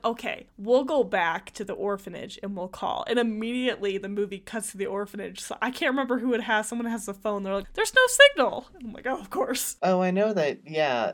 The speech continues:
Speaker 2: um, Haki asks the, I don't remember what her name is already. Did you say Ronnie?
Speaker 1: It's R A N I,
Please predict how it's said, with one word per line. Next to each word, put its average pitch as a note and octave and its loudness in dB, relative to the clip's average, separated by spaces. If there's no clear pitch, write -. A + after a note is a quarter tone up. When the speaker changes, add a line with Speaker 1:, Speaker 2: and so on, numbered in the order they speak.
Speaker 2:
um, A#2 -4
Haki C3 -6
asks - -8
the, A2+ -4
I A2+ -4
don't A2+ -6
remember G2 -8
what F#2 -10
her G2+ -12
name F2+ -10
is F2+ -14
already. F2+ -10
Did G#2 -18
you A2+ -18
say A2+ -8
Ronnie? A2 -12
Speaker 1:
It's A#3+ 2
R E4 8
A B3 4
N A3 2
I, A#3+ -2